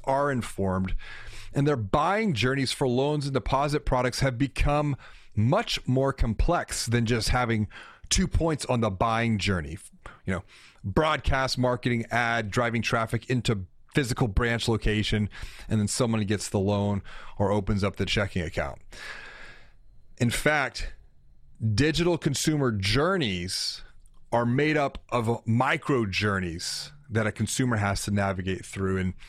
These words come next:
we think about just the micro journey of the consideration stage of loan. It's, there's a lot of, of complexity tied into that. Furthermore, when we think about digital ads and when we review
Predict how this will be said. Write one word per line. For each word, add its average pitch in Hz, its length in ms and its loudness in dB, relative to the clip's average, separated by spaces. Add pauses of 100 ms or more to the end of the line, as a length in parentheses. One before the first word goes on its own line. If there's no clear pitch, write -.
(220)
we 117 100 2
think 151 140 2
about 123 200 0
just 120 200 -2
the 123 80 0
micro 117 440 2
journey 120 300 0
of 107 60 -2
the 101 80 -4
consideration 120 640 0
stage 110 320 0
of 95 120 -2
loan. 143 320 2
It's, 95 160 -4 (340)
there's - 100 -4
a 110 40 2
lot 127 280 2
of, 117 160 -4 (320)
of - 100 -6
complexity 123 720 2
tied 127 480 0
into 120 440 0
that. 85 260 -4 (880)
Furthermore, 175 720 2 (580)
when 139 220 2
we 202 80 4
think 285 140 2
about 151 200 0
digital 165 380 2
ads 151 600 0 (360)
and 123 140 4
when 139 140 2
we 156 120 2
review 131 800 2